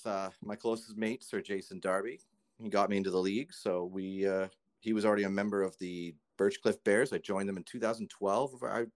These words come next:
remember. And we had a great championship season. The winning photo was my son holding the trophy. It's versus you, if memory serves.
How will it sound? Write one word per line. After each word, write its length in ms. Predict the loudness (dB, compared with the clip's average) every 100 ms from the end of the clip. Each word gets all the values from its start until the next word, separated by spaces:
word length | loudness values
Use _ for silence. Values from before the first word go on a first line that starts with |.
| _
remember. 480 | -4 -4 -4 -6 -10 _ _ _ _ _ _ _ _ -4
And 280 | -2 0
we 80 | 4
had 60 | 4
a 60 |
great 260 | 4 4 4
championship 580 | 2 0 0 -2 -2 -4
season. 460 | -4 -6 -4 -4
The 80 | -2
winning 220 | -2 -2
photo 400 | -2 2 4 2
was 240 | -2 -6 -6
my 100 | -8
son 360 | -6 -4 -2
holding 280 | 0 -2 -2
the 60 | -6
trophy. 520 | 2 2 2 -2 -10 -14 _ _ _ _
It's 100 | -4
versus 460 | -2 0 -2 -4
you, 380 | -8 -2 -2 2
if 180 | 0 0
memory 480 | -6 -4 -4 -6 -8
serves. 640 | -12 -14 -16 -18 -18 -18